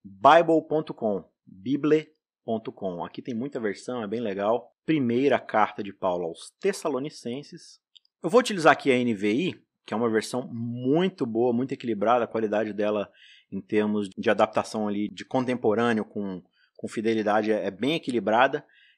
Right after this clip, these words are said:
e vai ajudar um pouco a gente aqui nessa leitura em conjunto, tá bom? Nova versão internacional em português.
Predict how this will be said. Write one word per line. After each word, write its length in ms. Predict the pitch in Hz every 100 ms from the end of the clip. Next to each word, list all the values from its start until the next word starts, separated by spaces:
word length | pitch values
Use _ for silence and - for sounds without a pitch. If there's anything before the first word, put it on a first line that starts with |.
| -
e 80 | 107
vai 140 | 113
ajudar 220 | 113 113
um 40 | 110
pouco 240 | 110 104
a 40 | 101
gente 180 | 98 107
aqui 100 | 101
nessa 220 | 98 101
leitura 320 | 98 101 101
em 80 | 101
conjunto, 640 | - 117 101 82 78 -
tá 100 | 90
bom? 300 | 90 110 139 _ _ -
Nova 320 | 104 113 113
versão 300 | 110 - 107
internacional 720 | 107 104 107 - 98 101 -
em 160 | 110 120
português. 960 | 123 120 - 131 110 60 - - _